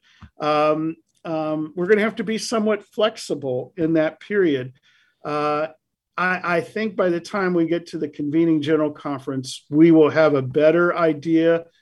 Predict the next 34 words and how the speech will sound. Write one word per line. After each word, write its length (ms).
of 160
what 260
annual 280
conferences 800
will 140
look 200
like. 240
And 140
by 160
the 100
way, 320
you 100
know, 160
we're 300
anticipating 840
the 100
convening 540
general 300
conference 800
will 180
likely 440
be 260
about 360
eighteen 560
months, 560
no 200
sooner 440
than 180
twelve 400
months, 260
but 140
likely 440
eighteen 460
months 480